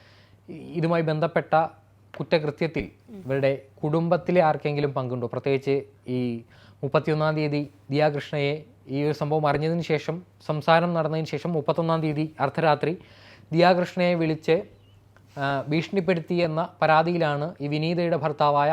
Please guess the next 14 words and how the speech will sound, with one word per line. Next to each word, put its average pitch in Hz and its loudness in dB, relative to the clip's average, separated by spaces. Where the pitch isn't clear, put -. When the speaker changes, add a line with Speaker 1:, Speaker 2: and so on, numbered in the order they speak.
Speaker 1:
ആദർശിനെ 165 0
ഈ 165 -6
കേസിലെ 160 2
ഒരു 147 0
നാലാം 156 2
പ്രതിയായി, 131 -2
കൃഷ്ണകുമാർ 156 -2
കൊടുത്ത 147 -2
കേസിൽ 151 -2
നാലാം 160 2
പ്രതിയാക്കി 151 -2
മ്യൂസിയം 147 -4
പോലീസ് 139 -4
ഒരു 147 -2